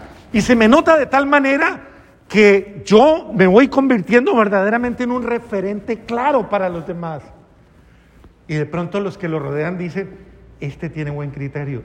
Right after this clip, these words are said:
esta tiene buen criterio, este sí es una persona sensata, esta persona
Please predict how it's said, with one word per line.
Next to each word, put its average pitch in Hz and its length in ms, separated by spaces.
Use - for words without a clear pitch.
esta 143 380
tiene 151 320
buen 139 180
criterio, 135 500
este 143 280
sí - 200
es 143 140
una 151 140
persona 139 380
sensata, 131 720
esta 143 180
persona 143 500